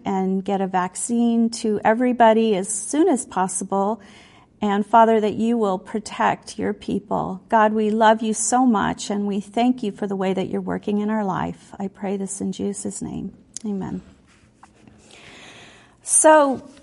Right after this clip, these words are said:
um, you know, the last devotional I did, um, in December was, I, I, you might remember, we talked a little bit about building our house on the rock.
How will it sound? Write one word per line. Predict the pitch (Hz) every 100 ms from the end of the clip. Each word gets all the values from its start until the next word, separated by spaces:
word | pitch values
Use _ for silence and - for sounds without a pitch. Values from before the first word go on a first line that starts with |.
| _
um, | 277 269 254 226 202 170 - - - - - 277
you | 294
know, | 302
the | 277
last | 269 277 330 370 - - 226
devotional | 262 247 254 262 269 233 214 208 202 -
I | 196 262
did, | 220 208 185 185 196 214 214 208
um, | 202 196 190 185 -
in | 208
December | 202 196 254 277 247 208
was, | 202 208 208 208 202 - - - 208 -
I, | 214 214 -
I, | 220 220 -
you | 214
might | 208 196
remember, | - 214 202 196 208
we | 208 208
talked | 202 214 214
a |
little | 214 220
bit | 220 220
about | 208 190 165 190
building | 214 208 214 214
our | - 185 196
house | - 196 202 208 -
on | 190
the | 190
rock. | 185 196 196 202